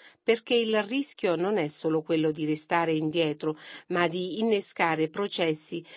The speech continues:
che alla fine porterebbero a un nulla di fatto. Polo Biotech Verde.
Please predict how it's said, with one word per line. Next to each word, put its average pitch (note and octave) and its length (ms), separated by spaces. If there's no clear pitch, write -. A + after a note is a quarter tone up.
che G3 160
alla F#3 240
fine A3 380
porterebbero D#3+ 1040
a F3+ 140
un G3 180
nulla D3+ 400
di D#3 140
fatto. D3 640
Polo G3+ 680
Biotech A#3 880
Verde. D#3 680